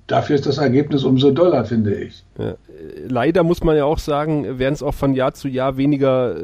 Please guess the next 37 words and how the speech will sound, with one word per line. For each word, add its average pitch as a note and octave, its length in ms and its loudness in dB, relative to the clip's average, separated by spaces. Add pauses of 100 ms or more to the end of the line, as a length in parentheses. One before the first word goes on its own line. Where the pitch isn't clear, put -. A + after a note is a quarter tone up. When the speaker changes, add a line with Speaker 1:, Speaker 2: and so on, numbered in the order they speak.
(100)
Speaker 2:
äh, C3+ 40 -10
Darsteller, C#3 460 2
die A#2+ 100 0
noch A#2+ 140 4
mitspielen A#2+ 520 2
könnten A#2 280 0
bei A2 120 -2
einem G#2 100 0
Speaker 1:
Ja. - 140 6
Speaker 2:
Kinofilm. A#2 520 0 (400)
Speaker 1:
Die - 60 -6
alte F#3 300 4
Geschichte, F#3 580 -2
nicht? C3+ 280 -2 (680)
Man C3 120 0 (240)
Speaker 2:
Ja. B2 320 4
Speaker 1:
bei - 400 8
so C3 100 8
peinlichen C#3+ 600 2
Wiederholungen C#3+ 600 2
wie C3+ 260 4 (360)
Dallas D3 480 4
jetzt A2+ 320 0
so, A2 160 2
nicht? A#2+ 280 0
Das, A#2 140 -4
das - 180 -2
sollte B2+ 180 2
man B2+ 180 4
nicht A#2 200 2
machen, G#2+ 280 -2
finde F#2 300 -8
ich. - 300 -14 (400)
Das - 220 -8
geht A#2 260 4
nicht F#2 300 -6
dann. F2+ 180 -8